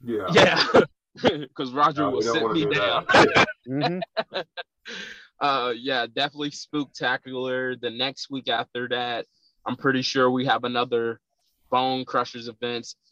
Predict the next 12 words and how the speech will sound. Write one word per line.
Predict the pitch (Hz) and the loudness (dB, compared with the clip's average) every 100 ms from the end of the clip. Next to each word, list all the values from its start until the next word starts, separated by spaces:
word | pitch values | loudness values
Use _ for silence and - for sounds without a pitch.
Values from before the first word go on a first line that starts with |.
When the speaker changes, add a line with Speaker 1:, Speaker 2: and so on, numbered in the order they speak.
| - | 0
Speaker 2:
But | 123 - | 0 4
the | 127 | 0
thing | - 147 147 | 2 0 2
I'm | 127 131 120 | 0 0 -2
really | 127 139 131 | -2 0 -2
looking | 131 127 131 123 117 _ _ | -2 -4 -6 -8 -10 _ _
forward | 127 131 123 120 120 120 - - | 0 2 4 4 4 0 -4 -8
to | 123 117 113 107 - - _ - | -6 -6 -10 -12 -20 -20 _ 0
is, | 120 117 | 2 4
uh, | 120 113 | 4 4
the | 104 104 | 4 0
anniversary, | 120 127 117 127 131 - 131 123 123 120 | 2 0 4 4 2 -2 -4 -4 -4 -6